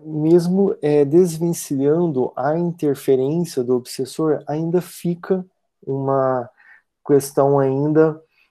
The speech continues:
já impregnada no organismo, ou seja, mesmo o obsediado, agora não mais obsediado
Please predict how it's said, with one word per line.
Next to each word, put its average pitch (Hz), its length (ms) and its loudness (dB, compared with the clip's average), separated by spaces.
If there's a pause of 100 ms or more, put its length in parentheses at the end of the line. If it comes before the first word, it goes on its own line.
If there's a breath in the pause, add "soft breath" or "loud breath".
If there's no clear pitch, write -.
já 135 380 2
impregnada 151 880 2
no 151 100 2
organismo, 131 880 0 (340)
ou 135 100 -6
seja, 127 560 -2 (300 loud breath)
mesmo 151 380 4
o 151 260 6
obsediado, 139 880 4 (480)
agora 139 380 4
não 165 260 4
mais 170 260 4
obsediado 135 880 2